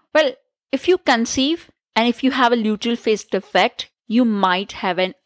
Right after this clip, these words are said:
early miscarriage. Luteal phase defect is one of the cause of infertility and one of the cause of miscarriage as well. Therefore, it is very important that you have a luteal phase of at least twelve days so that fertilized egg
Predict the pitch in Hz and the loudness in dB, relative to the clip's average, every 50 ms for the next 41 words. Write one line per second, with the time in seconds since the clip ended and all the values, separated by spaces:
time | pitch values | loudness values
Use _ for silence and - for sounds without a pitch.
0 | _ _ - 180 175 175 170 170 175 175 180 175 170 - - 180 156 156 165 160 | _ _ 0 2 2 2 0 -4 -6 -8 -10 -10 -12 -10 -10 -12 -12 -12 -14 -14
1 | - - - - - - - _ - - - - _ _ - 202 226 269 277 262 | -14 -14 -12 -10 -12 -12 -14 _ -20 -20 -20 -20 _ _ -2 0 2 2 2 2
2 | - 320 330 311 - 330 311 302 - - 294 277 269 - - 226 214 226 247 - | 0 -2 -2 0 0 0 0 0 0 0 0 -2 0 0 2 2 2 2 0 -4
3 | - - _ _ - 208 214 208 208 208 196 - - 190 190 185 180 190 - - | -10 -20 _ _ -2 0 2 2 2 2 0 -2 -4 -2 0 0 0 0 -2 -6
4 | - 196 - - 170 156 170 175 190 240 247 - 269 254 262 - 262 - 269 247 | -12 -14 -12 -10 -6 -2 -2 0 2 2 2 2 2 0 0 -2 -2 -2 -2 -2
5 | - 262 262 254 240 - 285 294 311 330 - - 208 202 190 196 196 190 - - | -2 -4 -6 -6 -4 -4 -6 -6 -6 -6 -4 -4 -4 -2 -2 -2 -2 -2 -2 -6
6 | 208 - - 190 175 175 170 185 - - 202 196 180 - - 190 170 170 180 175 | -6 -2 0 0 0 0 -2 -6 -8 -8 -10 -8 -8 -8 -6 -6 -6 -4 -6 -6
7 | - - 175 160 - 226 294 339 339 - - - _ _ _ _ _ _ _ - | -6 -8 -8 -10 -4 -2 -2 -2 -2 -4 -8 -14 _ _ _ _ _ _ _ -2
8 | 240 254 254 262 - - 453 370 - 392 - - 220 214 254 330 370 349 285 247 | 0 0 0 2 2 0 0 2 0 -2 -2 0 2 2 2 2 2 0 0 0
9 | - 220 196 185 185 - 202 190 - - - - _ _ _ - 202 208 220 233 | 2 2 2 2 2 0 -4 -4 -6 -10 -16 -18 _ _ _ -8 -2 -2 -2 -2
10 | - - 277 262 - - 247 226 247 240 208 220 220 208 - 262 269 269 - - | 0 -2 -2 -2 0 -2 0 0 0 0 0 -2 -4 -4 -4 -6 -6 -4 -2 0
11 | 208 190 - 220 208 220 214 208 - - 247 262 302 320 - - - - _ - | 0 0 0 -2 -2 -2 -4 -4 -6 -6 -4 -2 -2 -2 -2 -6 -10 -12 _ -2
12 | 233 214 214 196 196 196 185 180 160 151 156 165 - - - _ _ - - - | 0 2 2 2 0 0 -2 -4 -4 -6 -8 -12 -12 -14 -18 _ _ -8 -4 -2
13 | 269 277 294 277 - - 302 311 - 415 427 523 480 480 440 - - - _ - | 0 0 0 0 0 0 0 0 2 2 2 2 2 0 -2 -4 -8 -10 _ 0
14 | 196 185 185 175 - - | 2 2 2 0 -4 -12